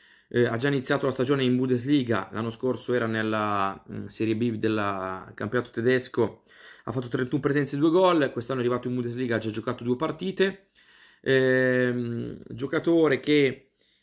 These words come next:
Eh, ha fatto il difensore centrale novantuno volte con cinque gol, il mediano diciassette volte con due gol e due assist, il terzino sia a sinistra che a destra.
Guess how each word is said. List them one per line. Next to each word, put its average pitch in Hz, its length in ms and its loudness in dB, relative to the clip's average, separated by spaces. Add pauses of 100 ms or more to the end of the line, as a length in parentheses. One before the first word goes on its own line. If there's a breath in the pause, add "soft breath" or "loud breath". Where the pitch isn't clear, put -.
(120 soft breath)
Eh, 123 560 4
ha 120 100 -6
fatto 131 240 -4
il 131 60 0
difensore 131 380 -2
centrale 139 320 -2
novantuno 127 420 -2
volte 127 280 -2
con 117 120 -4
cinque 135 320 -4
gol, 180 300 2
il 127 120 2
mediano 127 320 0
diciassette 120 540 -6
volte 123 260 -2
con 117 100 -2
due 117 100 -2
gol 120 120 2
e - 40 2
due 147 160 2
assist, 151 440 -2
il 107 100 -2
terzino 127 600 -4
sia 113 200 -4
a - 20 -6
sinistra 117 360 -6
che 147 100 -4
a 147 40 0
destra. 151 680 0